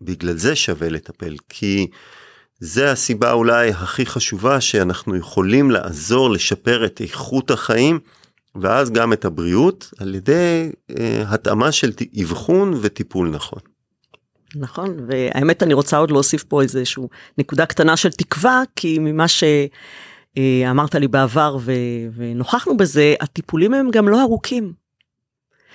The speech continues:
Speaker 2: אנשים חושבים שזה צריך לקחת המון זמן, כי כבר הרבה זמן אנחנו סובלים מזה, אז בטח גם הטיפול בזה הוא ארוך טווח, אבל מסתבר שמאוד מהר אפשר לטפל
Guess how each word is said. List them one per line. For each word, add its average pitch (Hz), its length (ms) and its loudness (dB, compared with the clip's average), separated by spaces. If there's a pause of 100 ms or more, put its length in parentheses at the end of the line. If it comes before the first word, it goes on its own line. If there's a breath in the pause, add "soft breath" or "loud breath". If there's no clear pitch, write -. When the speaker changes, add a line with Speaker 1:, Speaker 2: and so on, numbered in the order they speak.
(240 soft breath)
Speaker 2:
אנשים 165 320 2
חושבים 220 300 0
שזה 185 200 -2
צריך 185 180 -8
לקחת 190 380 -6
המון 226 240 2
זמן, 247 360 2
כי - 260 -6 (320)
כבר 170 180 -2
הרבה 170 360 4
זמן 220 260 0
אנחנו 196 240 -2
סובלים 180 600 2 (120)
מזה, 165 420 2
אז 139 160 -4
בטח 196 240 -4
גם 180 160 -4
הטיפול - 440 -6 (120)
בזה 262 180 2
הוא 180 160 4
ארוך 151 320 2
טווח, 147 400 0 (360 loud breath)
אבל 185 100 -2
מסתבר 196 400 0
שמאוד 214 540 2
מהר 233 300 2
אפשר 185 260 -4
לטפל 180 320 -4